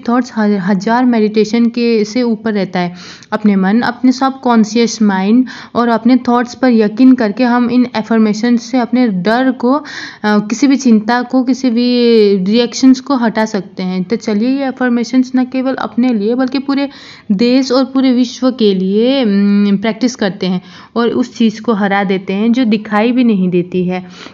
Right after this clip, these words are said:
जिस, जिसे कि, जैसे कि fact हो गया जो भी हमारे अंदर रहता है। तो पहले relax हो जाइए, सारी चिंताओं को भूल के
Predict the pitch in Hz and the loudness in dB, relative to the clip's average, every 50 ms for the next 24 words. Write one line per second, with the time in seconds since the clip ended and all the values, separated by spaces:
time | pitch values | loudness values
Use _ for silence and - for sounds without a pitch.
0 | - 208 226 202 - 220 214 180 208 196 - 254 240 - - 262 302 339 294 - | -2 0 0 0 0 0 0 0 0 0 0 -2 -2 0 2 0 0 0 -2 -8
1 | - - _ _ _ _ _ _ - - - _ - - 247 220 190 220 254 233 | -16 -20 _ _ _ _ _ _ -20 -20 -18 _ 0 4 4 4 6 4 2 2
2 | 262 262 - 277 262 247 - 254 233 226 214 220 - 208 208 196 180 190 196 214 | 2 0 2 0 -2 -2 -2 -2 -2 -2 -4 -6 -2 -2 0 0 0 0 0 0
3 | 240 214 240 233 214 254 254 240 - - 285 277 - - 220 214 208 214 208 208 | 0 2 2 2 2 0 -2 -2 -4 -10 -12 -10 -2 0 2 2 4 4 4 4
4 | 208 214 214 208 208 202 202 196 190 190 190 - _ - _ _ - - 240 226 | 4 2 2 2 2 2 0 -2 -2 -4 -4 -6 _ -8 _ _ -4 -4 -2 0
5 | 240 226 220 226 262 262 247 233 226 208 208 214 214 214 214 220 214 - - 233 | 2 2 4 4 4 4 4 4 4 4 4 2 2 2 0 -2 -4 -4 0 2
6 | 214 190 202 196 180 180 190 190 196 190 190 247 247 254 262 262 269 262 262 240 | 2 2 2 0 0 2 0 0 -2 -4 -4 -2 0 0 2 2 2 2 2 2
7 | 220 208 214 208 202 196 190 185 196 208 185 175 196 202 214 220 214 202 196 202 | 2 2 2 0 0 0 0 0 0 -2 0 2 2 4 4 4 4 2 0 -2
8 | - 208 226 254 | 0 2 2 2